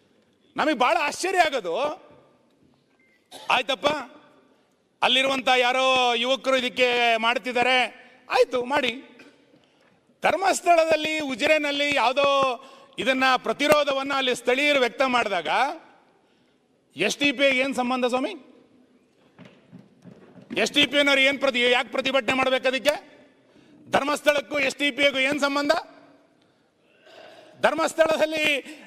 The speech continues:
ಯಾವುದೋ ಘಟನೆಗಳಾದಾಗ ಎಸ್ ಡಿ ಪಿ ಐನವ್ರು ಪ್ರತಿಭಟನೆ ಮಾಡ್ತಾರೆ ಅಂತಂದ್ರೆ ಇದ್ರ ಹಿಂದೆ ಯಾರ್ಯಾರು ಇದ್ದಾರೆ ಅಂತ ಹೇಳ್ಬೇಕಲ್ಲ ನೀವು. ಇದ್ರ ಹಿಂದೆ ನಡೀತಾ ಇರುವಂತ ಹುನ್ನಾರ ಏನು ಅನ್ನೋದು ನೀವು ಸ್ಪಷ್ಟ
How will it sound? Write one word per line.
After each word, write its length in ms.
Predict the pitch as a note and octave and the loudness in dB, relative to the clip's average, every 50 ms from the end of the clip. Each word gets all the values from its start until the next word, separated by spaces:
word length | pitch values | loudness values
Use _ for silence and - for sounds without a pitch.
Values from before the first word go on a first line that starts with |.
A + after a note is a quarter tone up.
| - - | -10 -4
ಯಾವುದೋ 320 | - G3 C4 D4 D#4 D4+ C#4+ | -2 0 2 4 2 2 2
ಘಟನೆಗಳಾದಾಗ 760 | G#3 C4 B3+ D4+ D4+ D4+ D4 D4 D4 C#4+ C#4+ C#4+ D4 D4 D4 | -2 -2 -2 0 0 0 0 2 2 2 2 2 2 0 0
ಎಸ್ 260 | E4+ D4 C4+ B3 - | 0 0 0 -2 -2
ಡಿ 120 | - E4+ | -4 -4
ಪಿ 140 | F4 - D#4+ | -2 2 2
ಐನವ್ರು 200 | D#4+ D#4 D4+ D4+ | 2 2 2 0
ಪ್ರತಿಭಟನೆ 460 | - C#4+ C#4+ B3+ D4 D4+ C#4+ D4 D4+ | -2 -6 -6 -2 0 0 0 0 0
ಮಾಡ್ತಾರೆ 380 | C#4+ C#4 C4+ C4 - - C4 C4 | -2 -2 -2 -2 0 0 0 0
ಅಂತಂದ್ರೆ 720 | C4 B3+ - A#3 G#3+ F#3+ G3+ A#3 C#4 D4 C#4+ - - - - - - _ - | 0 -2 -4 -4 -2 2 2 2 2 2 -2 -4 -12 -20 -20 -20 -18 _ -8
ಇದ್ರ 160 | G3 A3+ C4 | -6 -4 -2
ಹಿಂದೆ 260 | C#4 D4+ F4 F4+ E4 | -2 0 0 2 2
ಯಾರ್ಯಾರು 340 | D4 C4 D4+ E4+ F#4 F4+ F4 | 2 2 2 2 2 2 2
ಇದ್ದಾರೆ 200 | E4+ E4 E4 E4+ | 2 0 0 0
ಅಂತ 140 | E4+ D#4+ - | 0 0 0
ಹೇಳ್ಬೇಕಲ್ಲ 420 | D#4 F4+ F#4 E4+ D4 A3+ C#4 B3+ | 0 0 -2 -4 -4 -4 -4 -4
ನೀವು. 180 | A#3 G3+ D#3 B2+ - - - _ _ _ _ _ _ _ _ _ _ _ _ _ _ _ _ - | -4 -8 -10 -12 -14 -20 -20 _ _ _ _ _ _ _ _ _ _ _ _ _ _ _ _ -6
ಇದ್ರ 180 | G#3+ A#3 C#4+ | -4 -2 0
ಹಿಂದೆ 520 | D4 D#4 D#4+ E4+ E4+ E4 D#4 D#4 D#4 D4+ C#4+ C4+ A#3+ - - - - - - - | 0 2 4 4 4 4 4 2 2 0 -2 -4 -6 -10 -14 -20 -20 -20 -10 -4
ನಡೀತಾ 320 | - A#3+ D4+ D4+ C4+ E4 | -2 -2 0 4 4 4
ಇರುವಂತ 280 | D#4 D#4 D#4 D#4 D4+ D4 | 4 2 -2 -2 0 0
ಹುನ್ನಾರ 400 | D4+ C#4+ C#4+ D4 D4+ D#4 D#4 D#4 D4+ D4+ D#4 | 0 0 0 -2 0 2 2 2 2 2 0
ಏನು 120 | D#4 D#4 | 0 -2
ಅನ್ನೋದು 240 | D#4 D4+ D4+ D4+ D#4 | -2 -2 -2 -2 -2
ನೀವು 160 | D#4 D#4 D4 | -2 -4 -4
ಸ್ಪಷ್ಟ 280 | - - C#4+ C#4 - | -2 -2 -2 0 2